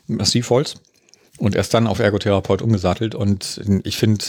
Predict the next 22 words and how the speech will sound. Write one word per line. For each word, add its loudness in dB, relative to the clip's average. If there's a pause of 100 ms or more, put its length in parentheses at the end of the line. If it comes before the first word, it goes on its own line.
(120)
Holz, 2
also -2
das, -2
was 0
da -2
verwendet 2
wird, 0
ist -10
hauptsächlich -2
Esche, 0
Eiche, 2 (560)
ähm, 2
Bambus 0
habe 0
ich -10
jetzt -2
mal 2
gesehen. 2
Das -4
ist -4
absolut 2
hautsympathisch, -2